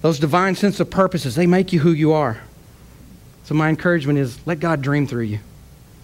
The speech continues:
Let God dream th-, that's kind of weird to think about, isn't it? Let God dream through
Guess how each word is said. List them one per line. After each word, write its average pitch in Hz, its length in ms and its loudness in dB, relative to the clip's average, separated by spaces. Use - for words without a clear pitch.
Let 190 160 -4
God 185 200 0
dream 160 300 2
th-, - 140 -12
that's 160 120 -8
kind 220 180 -4
of 139 80 -4
weird 151 220 2
to 131 80 -4
think 170 240 -2
about, 123 240 -2
isn't 120 200 -4
it? 110 80 -8
Let 240 160 -2
God 220 260 2
dream 185 340 2
through 160 460 0